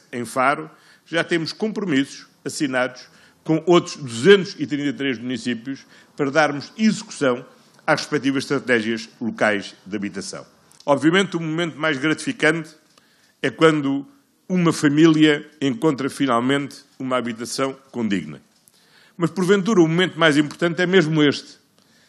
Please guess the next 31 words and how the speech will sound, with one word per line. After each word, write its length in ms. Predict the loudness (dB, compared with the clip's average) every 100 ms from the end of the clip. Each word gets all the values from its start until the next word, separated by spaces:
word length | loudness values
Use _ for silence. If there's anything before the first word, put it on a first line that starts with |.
| _
É 120 | 0 2
o 60 |
momento 520 | 2 2 0 -2 -10 -20 _ _ _
em 160 | -4 -2
que 280 | 2 2 2
o 160 | 0 0
empreiteiro 760 | 0 0 0 2 2 2 -2 -10 _ _ _ _
tem 160 | 0 0
condições 580 | 0 0 0 0 0
para 140 | -2 -4
meter 580 | -4 2 2 2 -2 -10 _ _ _ -2
as 100 | 0
mãos 200 | 2 2
na 100 | 4
massa 520 | 4 4 2 -8 -10 _ _ _ _ _ -6
e 80 | -6
começar, 480 | -4 -6 0 2 2
efetivamente, 760 | -2 -4 -2 -2 -2 -6 -12 _ _
a 60 | -12
construir 600 | -8 -8 -4 0 2 2 -2 -18 _ -8
esses 260 | -6 -4
imóveis. 560 | -4 -2 -6 -8 -18 -20 _ _ _ _ _ -4
Creio 180 | -2 -2
que 60 |
são 220 | -2 -4
duzentos 380 | -4 -4 -4 -4
e 40 | -8
setenta 320 | -8 -6 -6
e 60 |
três 260 | -4 0 0
dias. 400 | 0 -4 -6 -20